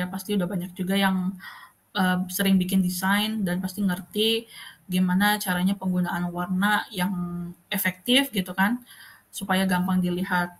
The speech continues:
Nah, ini contohnya kayak poster di sebelah ini. Ini dia nom-, pada nomor satu ini, dia menggunakan latar belakang yang warnanya gelap gitu. Kemudian ditimpa dengan, eh, apa ini, kayak kotak, kotak box gitu,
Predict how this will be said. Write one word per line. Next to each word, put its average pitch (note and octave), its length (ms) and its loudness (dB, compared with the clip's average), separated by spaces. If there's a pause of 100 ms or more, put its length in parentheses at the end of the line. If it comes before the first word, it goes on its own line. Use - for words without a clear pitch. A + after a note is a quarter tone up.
(120)
Nah, F3 240 0
ini G3+ 160 0
contohnya G3+ 400 -2
kayak F#3 480 -2
poster - 240 -6
di F3+ 160 2
sebelah F#3 240 2
ini. G3+ 320 4 (720)
Ini B3 320 4 (400)
dia B3 240 6
nom-, A#3+ 400 2
pada G3+ 240 4
nomor G3+ 240 6
satu G3 160 -2
ini, A3+ 400 4 (160)
dia A#3 160 4
menggunakan A3+ 560 4
latar G3 400 2
belakang F#3 400 2
yang C4 320 2 (400)
warnanya G3 320 6
gelap G#3 480 2
gitu. F#3 480 -4 (400)
Kemudian G3 480 4 (240)
ditimpa G3 640 2
dengan, A#3+ 480 2 (480)
eh, A3+ 480 2
apa - 240 0
ini, C4+ 240 2 (160)
kayak F#3+ 240 0
kotak, G3 400 -6 (320)
kotak G3+ 400 -6
box F#3 320 -4
gitu, F#3 320 -4